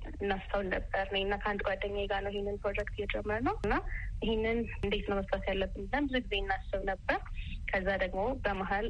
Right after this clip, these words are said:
ኮቪድ መጣ። ይህንን እያሰብን እኛ እንደተመረቅን እኛ መጨረሻ ዓመት ላይ ሆነን ነው ኮቪድ የጀመረው። እኛም ስንመረቅ መጀመሪያ የገባ ነው በኮቪድ ሕክምና ማዕከል ነበር መስራት የጀመርነው እና ኮቪድ ላይ ደግሞ ሲሆን በደንብ ታካሚ የሚፈልገው ለኮቪድ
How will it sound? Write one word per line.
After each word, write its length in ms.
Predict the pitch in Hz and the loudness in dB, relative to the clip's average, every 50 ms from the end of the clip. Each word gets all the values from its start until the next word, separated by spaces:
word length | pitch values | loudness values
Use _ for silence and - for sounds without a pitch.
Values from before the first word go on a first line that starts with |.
| - - - | -4 -4 -2
ኮቪድ 320 | - 208 196 196 202 190 185 | -2 -2 0 -2 -2 -2 -2
መጣ። 280 | 180 185 180 - - - 196 190 196 202 196 - - - | -2 -2 -2 -4 -4 -2 -2 0 0 -2 -2 -4 -4 -4
ይህንን 340 | - - 202 202 190 185 185 | -2 0 0 2 2 2 2
እያሰብን 440 | 185 190 190 185 - 214 226 302 302 | 2 0 0 0 0 0 0 0 2
እኛ 160 | - - 196 196 | 2 2 2 2
እንደተመረቅን 760 | 185 185 196 185 - 190 190 190 190 190 196 185 - - 311 | 2 0 0 0 0 0 0 2 2 2 0 0 0 0 2
እኛ 80 | 214 214 214 | 2 2 0
መጨረሻ 280 | 220 - 220 214 - 220 | 0 0 0 0 0 2
ዓመት 220 | 208 208 208 - | 0 0 0 0
ላይ 100 | 214 202 | 0 0
ሆነን 240 | 202 208 226 233 220 | 2 2 2 2 0
ነው 120 | 196 190 190 | 0 0 0
ኮቪድ 280 | 202 190 190 196 190 | -2 -2 -2 -2 -2
የጀመረው። 560 | 196 196 190 202 202 202 214 220 233 339 415 - - - - - - - - | -2 0 0 0 0 0 0 0 0 0 0 -2 -4 -6 -6 -6 -6 -6 -4
እኛም 280 | - 196 196 190 185 190 190 | 0 0 2 2 2 0 -2
ስንመረቅ 580 | - 196 196 190 190 190 185 190 190 190 185 - 196 | -2 -2 0 0 2 2 2 2 0 -2 -2 -2 -4
መጀመሪያ 440 | 196 190 190 185 185 185 185 190 185 | -2 -2 -2 -2 0 0 0 0 0
የገባ 420 | 185 180 180 185 180 - - - | -2 -2 -2 -4 -4 -2 -2 -2
ነው 140 | 185 254 285 277 | 0 0 0 0
በኮቪድ 520 | - 214 202 202 - 214 202 202 202 196 | 0 -2 -2 -2 -4 -4 -4 -4 -4 -6
ሕክምና 320 | 202 - - 202 196 196 196 | -6 -6 -6 -4 -2 -2 -2
ማዕከል 360 | 190 196 196 190 - - 208 196 | -2 -2 -2 -2 -4 -4 -4 -4
ነበር 360 | 185 185 190 - 196 190 190 - - - - - - - - - - - - - - - | -4 -4 -4 -4 -2 -2 -2 -4 -4 -6 -6 -6 -4 -4 -2 -2 -2 -4 -4 -4 -4 -2
መስራት 380 | - 190 190 190 - 202 185 185 | -2 -2 0 0 0 0 0 0
የጀመርነው 580 | 202 190 185 196 190 185 190 190 190 185 196 196 | 0 0 0 0 0 2 2 0 0 0 0 0
እና 140 | 196 214 302 349 | 0 2 0 0
ኮቪድ 320 | 311 - 208 202 202 196 - | 0 0 0 0 0 0 0
ላይ 120 | 196 190 185 | 0 0 2
ደግሞ 240 | 190 185 185 202 196 196 | 2 0 0 -2 -4 -4
ሲሆን 300 | 190 - - 208 294 349 349 | -4 -2 0 0 2 2 0
በደንብ 420 | 262 240 220 220 240 277 339 330 - - - - - | 0 0 0 0 2 2 0 0 -2 -6 -8 -6 -4
ታካሚ 380 | - 202 196 - - 196 196 196 | -4 -4 -2 0 -2 0 0 -2
የሚፈልገው 600 | 196 196 196 190 - 196 196 196 190 190 202 196 | -2 -2 -2 -2 -2 -2 0 0 0 0 0 0
ለኮቪድ 400 | 196 190 - 208 196 196 202 | 0 0 0 0 -2 -2 -2